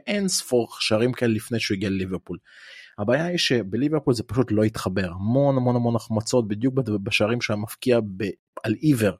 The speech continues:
אה, בבנפיקה, נכון? בנפיקה, אה, כן. אה, ו-, ופשוט זה לא הלך. עכשיו, האם הוא יכול להתפוצץ ולהיות השחקן שהיה בבנפיקה? יכול להיות. האם עכשיו זה קצת מוקדם מדי?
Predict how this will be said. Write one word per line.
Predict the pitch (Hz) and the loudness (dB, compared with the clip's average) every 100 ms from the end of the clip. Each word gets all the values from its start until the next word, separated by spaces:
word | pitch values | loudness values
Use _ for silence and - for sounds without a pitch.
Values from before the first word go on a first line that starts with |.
| - - - - - | -12 -20 -20 -16 -4
אה, | 104 101 | -2 -2
בבנפיקה, | 101 104 - 147 196 185 | -2 -4 0 0 0 -2
נכון? | - 147 135 | -2 -2 -2
בנפיקה, | 117 135 110 | -4 -2 -2
אה, | 101 98 98 92 95 95 95 - _ _ - | -2 -4 -6 -8 -10 -10 -12 -16 _ _ -4
כן. | 104 - - - 113 | -4 -4 -14 -12 -4
אה, | 113 113 110 110 - 104 | -2 0 -2 -6 -10 -4
ו-, | 110 107 | -4 -4
ופשוט | 101 107 131 | -8 -6 0
זה | 117 | 2
לא | 113 110 | 4 2
הלך. | 95 - - | 0 -6 -12
עכשיו, | - 110 92 - _ _ - | -4 -2 -2 -8 _ _ -4
האם | 95 117 143 - | 0 2 2 0
הוא | 110 | -2
יכול | 98 - 113 | -2 0 2
להתפוצץ | 110 101 - 90 - 107 98 | 2 0 -6 -4 0 0 0
ולהיות | 98 101 | -4 -2
השחקן | 101 - - 101 | -4 -6 -6 -4
שהיה | - 104 | 0 -2
בבנפיקה? | 92 95 98 - 147 254 - _ 117 _ 113 | -2 -6 -6 -2 0 0 -4 _ -20 _ -2
יכול | 139 - 240 160 | 0 2 2 2
להיות. | 101 - _ - - - - | 0 -4 _ -20 -20 -18 -2
האם | 117 127 160 160 - 101 | 0 2 2 2 -2 -4
עכשיו | - - 123 | -4 -2 -2
זה | 117 | -2
קצת | - - | -6 -6
מוקדם | 104 92 95 101 135 | -8 -6 -4 0 2
מדי? | 151 180 202 208 | 2 2 0 -4